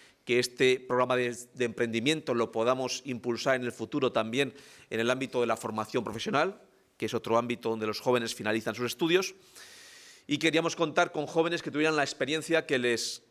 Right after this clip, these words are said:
con personas jóvenes de espíritu y de corazón y de mente, que tuvieran la experiencia que le falta a los recién finalizados sus estudios universitarios. Y hemos encontrado aquí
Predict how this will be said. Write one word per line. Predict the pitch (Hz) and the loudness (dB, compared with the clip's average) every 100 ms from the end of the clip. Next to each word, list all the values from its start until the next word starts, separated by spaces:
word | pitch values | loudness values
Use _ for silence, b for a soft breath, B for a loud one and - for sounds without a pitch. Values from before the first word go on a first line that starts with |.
| _ | _
con | - 113 | -14 -6
personas | 113 - 160 113 | -2 0 0 2
jóvenes | 170 139 117 | 0 0 -2
de | 107 117 | 0 0
espíritu | 110 - 170 123 117 110 | 0 2 2 2 0 0
y | |
de | 107 95 | -2 -2
corazón | 107 104 170 147 | -4 0 2 2
y | 113 | -2
de | 101 107 107 | -8 -8 -6
mente, | 139 151 127 107 B B B B | -6 -6 -6 -8 B B B B
que | - | -2
tuvieran | - 127 143 | 2 4 4
la | 143 | 4
experiencia | - 135 143 139 151 | 0 -2 -2 0 0
que | 139 | 2
le | 120 | 0
falta | - 135 135 139 135 131 | 2 0 2 4 4 4
a | |
los | 123 120 - - | 2 -2 -4 -10
recién | 117 117 113 143 147 143 | -6 -6 0 4 4 2
finalizados | - 123 123 113 127 131 | -4 -2 -2 2 0 0
sus | 123 107 | -2 -2
estudios | 135 135 | 0 0
universitarios. | 117 110 110 170 117 - - B B B | 0 -4 0 0 0 -6 -10 B B B
Y | 107 | -6
hemos | 110 123 | -4 -4
encontrado | 110 113 107 117 113 | -2 -2 2 4 4
aquí | 110 123 123 | 2 -2 -6